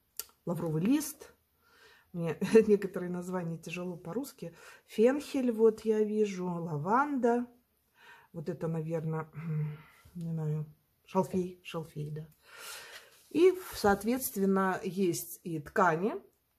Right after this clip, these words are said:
с этой темой, то есть вот такие вот детишки. То есть там у нас был овощной сад, а это у нас вот такой кройтергартен, то есть трави-, с травками, э, грядки.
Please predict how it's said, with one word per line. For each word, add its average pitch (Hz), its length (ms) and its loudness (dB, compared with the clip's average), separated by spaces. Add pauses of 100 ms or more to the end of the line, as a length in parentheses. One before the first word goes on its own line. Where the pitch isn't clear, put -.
(100)
с - 140 -10
этой 233 320 6
темой, 208 540 4
то 165 180 -6
есть 160 220 -10
вот 170 160 -10
такие 170 420 -6
вот 151 160 -2
детишки. 294 680 -6 (640)
То 180 80 -2
есть 160 120 -4
там 196 200 4
у 170 40 -2
нас 165 180 -2
был 165 140 -4
овощной 202 500 2
сад, 311 380 4
а 220 60 0
это 214 260 0
у 180 80 -2
нас 196 280 -2
вот 165 100 -12
такой 190 280 -4 (300)
кройтергартен, 143 1040 -4
то 151 100 -10
есть 156 260 -12
трави-, 165 400 -6 (220)
с - 140 -14
травками, 147 680 -2 (640)
э, 156 320 -4 (580)
грядки. 147 640 -4